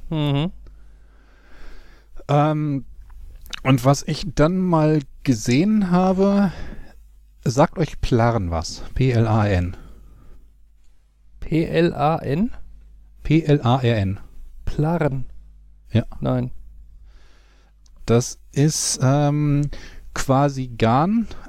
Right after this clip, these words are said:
Speaker 2: aus Plastik. Wenn du alte Plastiktüten hast, dann schneidest du die so, dass du einen langen Faden hast,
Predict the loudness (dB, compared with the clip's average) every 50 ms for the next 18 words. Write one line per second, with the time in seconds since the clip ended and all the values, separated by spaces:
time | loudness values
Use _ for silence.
0 | -8 0 2 2 2 2 0 -4 -10 -12 -2 2 2 2 2 2 -2 -6 -8 -2
1 | 0 2 2 4 4 4 4 2 2 0 0 2 2 2 2 -2 -4 0 0 0
2 | 0 2 0 2 4 2 2 2 0 -2 0 0 0 0 2 2 2 2 2 -2
3 | -4 -2 -2 -2 0 2 2 2 4 4 2 0 2 0 0 2 4 4 4 2
4 | 0 2 2 2 2 4 4 4 2 2 0 -4 -10 -4 -2